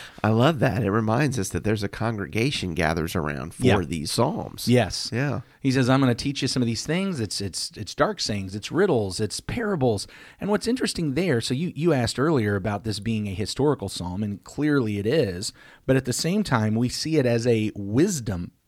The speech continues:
Speaker 2: psalm.
Speaker 1: Mm-hmm.
Speaker 2: And it starts off very much in the vein of Proverbs. In fact,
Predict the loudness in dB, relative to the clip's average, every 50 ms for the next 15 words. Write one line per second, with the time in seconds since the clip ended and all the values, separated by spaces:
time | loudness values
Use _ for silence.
0 | _ _ _ _ _ _ -8 -6 -4 -4 -2 -4 -4 -8 -10 -10 -10 -8 -8 -8
1 | -8 -10 -10 -10 -10 -12 -14 _ _ -2 0 2 2 2 0 -2 0 2 2 2
2 | 2 0 0 2 2 2 0 2 0 2 2 2 2 2 0 -2 -2 -2 0 2
3 | 2 2 2 2 2 0 2 2 2 2 0 0 0 0 0 0 0 -4 -8 -8
4 | -6 -4 0 0 0 0 -2 -4 -8 -8 -10 -6 -6 -4 0 2 2 2 2 0
5 | -4